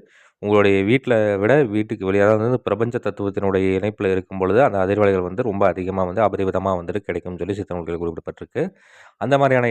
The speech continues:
இடங்கள்ல வந்துட்டு இப்ப நீங்க எந்த தெய்வத்தை வந்து வ-, வசப்படுத்துறீங்களோ, சரிங்களா? அந்த தெய்வத்துக்குண்டான சக்கரம் இருக்கும் இல்லைங்களா? இப்ப வந்து காளி வந்து உபாசனை எடுக்கிறீங்கன்னா, காளியினுடைய சக்கரம் இருக்கும். இப்ப அங்காளம்மனை உபாசனை எடுக்கிறீங்கன்னா, அங்காளம்மனுடைய சக்கரம் இருக்கும்.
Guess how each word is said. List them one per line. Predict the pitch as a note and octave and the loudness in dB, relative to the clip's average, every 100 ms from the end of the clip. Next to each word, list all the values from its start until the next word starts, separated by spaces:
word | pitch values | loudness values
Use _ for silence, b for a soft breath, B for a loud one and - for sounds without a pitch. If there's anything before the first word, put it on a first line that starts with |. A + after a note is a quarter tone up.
| A2 | 2
இடங்கள்ல | B2+ C3 A#2 | 4 4 2
வந்துட்டு | G#2 G2 F#2+ | 0 -2 -2
இப்ப | C3 G#2+ | -2 -2
நீங்க | G2 F#2+ F2 | -2 -2 0
எந்த | G2 C#3 C#3+ | 0 2 2
தெய்வத்தை | A2 A2+ G#2+ G#2 | 2 2 0 -2
வந்து | F#2+ A2+ F#2 | 0 -2 0
வ-, | E2+ E2 | 0 0
வசப்படுத்துறீங்களோ, | D#2 F2+ F#2+ F2+ - D#2+ E2 F2 _ | -2 -6 -8 -10 -10 -8 -6 -6 _
சரிங்களா? | _ F#2 D#2 D#2+ D#2+ D#2 _ b b b _ | _ -8 -4 -2 -2 -4 _ b b b _
அந்த | G2+ A#2 C#3+ | -4 2 2
தெய்வத்துக்குண்டான | A2+ A#2 D#3 E3 - - - A#2+ A#2 A2 C3+ | 2 2 2 0 -2 -6 -4 0 2 2 0
சக்கரம் | - - G#2+ G2+ | -6 -2 -2 0
இருக்கும் | F2+ F2 F2 | -2 -4 -6
இல்லைங்களா? | E2+ F#2 | -2 -2
இப்ப | F2+ F#2 | -2 -4
வந்து | F#2 G2+ | -4 -6
காளி | - F#2+ G2 G2 | -4 -2 0 -2
வந்து | F#2 F#2 | -2 -4
உபாசனை | F#2 F2+ F2 F2+ | -2 -4 -4 -6
எடுக்கிறீங்கன்னா, | E2+ E2 D#2+ F#2+ A#2+ - | -6 -6 -6 -6 -6 -4
காளியினுடைய | F#2 G2+ F2 F2 | -2 -2 -4 -6
சக்கரம் | - - E2 D2+ | -8 -14 -14 -14
இருக்கும். | - _ _ | -18 _ _
இப்ப | _ G#2 | _ -8
அங்காளம்மனை | G#2 A2+ G#2 G2 F#2 | -2 0 0 -2 -2
உபாசனை | F#2+ F#2 G2 | 0 -2 -4
எடுக்கிறீங்கன்னா, | F2 F#2+ A2 | -8 -4 -6
அங்காளம்மனுடைய | F#2 G2 F#2 F2 F2 | -2 -4 -4 -6 -8
சக்கரம் | - - F2 D#2+ | -10 -14 -14 -14
இருக்கும். | E2 _ | -20 _